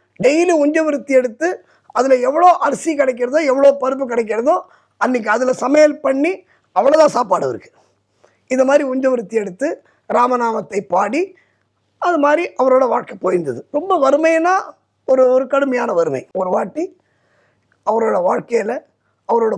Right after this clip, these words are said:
பொண்ணுக்கு கல்யாணம் பண்ணணும். ஒரு பொண்ணுக்கு கல்யாணம் வயசு வந்த உடனே கல்யாணம் பண்ணணும். அது எல்லா, எல்லா பெற்றோருடைய கடமை. அதே மாதிரி அவருக்கும் பையன் பார்க்க ஆரம்பிச்சாரு. ஒரு நல்ல பையன் கிடைச்சான். கிடைச்ச உடனே அவங்க என்ன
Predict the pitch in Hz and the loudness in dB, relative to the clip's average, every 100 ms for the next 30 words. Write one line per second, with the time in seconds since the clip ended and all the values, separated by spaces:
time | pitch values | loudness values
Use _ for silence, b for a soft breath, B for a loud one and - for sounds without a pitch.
0 | - 247 285 277 262 294 - _ - 202 | -4 0 2 2 -2 -8 -8 _ -6 -2
1 | 180 160 147 117 113 - b b b _ | -2 -4 -8 -10 -12 -18 b b b _
2 | b b b b b - 254 247 302 330 | b b b b b -2 -2 4 2 2
3 | 320 277 277 294 302 285 277 254 269 - | -2 -2 0 2 2 -2 -2 -2 -2 -2
4 | 254 254 247 254 294 254 269 262 233 233 | -2 -2 -2 -2 -2 0 0 -2 -4 -2
5 | 294 285 240 247 254 247 240 214 233 247 | 0 0 0 2 2 2 0 -2 -2 0
6 | 233 226 180 262 220 202 262 156 - 120 | 0 -2 0 0 0 -2 -4 -2 -6 -8
7 | - _ _ _ _ _ _ _ 254 233 | -14 _ _ _ _ _ _ _ -6 0
8 | 302 320 277 240 - - 240 254 226 311 | 2 2 0 -2 -4 -4 -2 -2 -2 -4
9 | 320 _ 226 247 220 214 196 180 165 156 | -4 _ -2 -2 -2 -6 -6 -8 -8 -6
10 | 226 320 302 226 214 262 - - 147 - | -4 0 -2 -2 -2 -2 -4 -4 -8 -8
11 | - - - b b b _ - _ _ | -12 -14 -16 b b b _ -20 _ _
12 | - _ _ _ 262 277 - 285 233 208 | -20 _ _ _ -4 -4 0 0 0 -4
13 | 190 165 156 240 233 _ _ _ _ _ | -8 -6 -6 -8 -14 _ _ _ _ _
14 | 254 262 254 277 | -2 0 0 -2